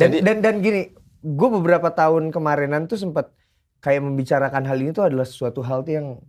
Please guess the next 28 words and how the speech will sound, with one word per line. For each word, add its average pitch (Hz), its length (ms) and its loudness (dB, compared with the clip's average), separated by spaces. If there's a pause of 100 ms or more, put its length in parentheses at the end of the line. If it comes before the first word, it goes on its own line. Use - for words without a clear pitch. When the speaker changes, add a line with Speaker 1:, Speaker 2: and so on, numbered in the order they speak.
(480)
Speaker 2:
bikin 120 560 -6
Speaker 1:
Bete. 123 480 2
Speaker 2:
eh, 110 180 -14
bete. 113 380 -10
Tapi - 120 -10
Speaker 1:
Kayak 135 120 4
Speaker 2:
kalau, 185 80 6
Speaker 1:
risih 160 320 2
gitu 147 200 2
ya? 120 80 -2
Speaker 2:
eh, 117 80 -10 (120)
dan 147 180 -2
satu 185 260 0
hal 220 220 -2
yang 220 200 -2
bikin 160 420 -4
gue 135 360 -4
cukup - 460 -10 (840)
merasa 143 520 -2
kayaknya 131 640 -2
akhirnya, 123 580 -4 (760)
"Ah, 143 140 -10
udahlah," 127 460 -4
gitu. 117 280 -12 (120)
Speaker 1:
Iya. 117 220 -2
Speaker 2:
Itu 190 300 -4
film 131 320 -4
Imperfect. 135 500 -12